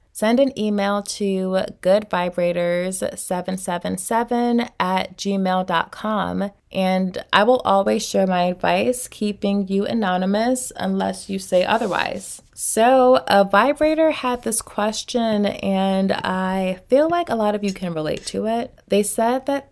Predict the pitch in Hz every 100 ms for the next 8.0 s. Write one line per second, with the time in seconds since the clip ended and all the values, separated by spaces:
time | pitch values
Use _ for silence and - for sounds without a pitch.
0 | - 214 214 208 202 202 190 185 180 180
1 | 180 - - 165 165 165 165 - 147 156
2 | 170 - 170 151 160 160 - 170 185 208
3 | 226 233 _ 180 175 170 170 170 175 170
4 | 170 180 - - 170 165 160 165 156 151
5 | - - - - 147 147 147 147 151 -
6 | 151 147 - 233 208 - - - _ _
7 | _ _ _ - - 185 175 165 165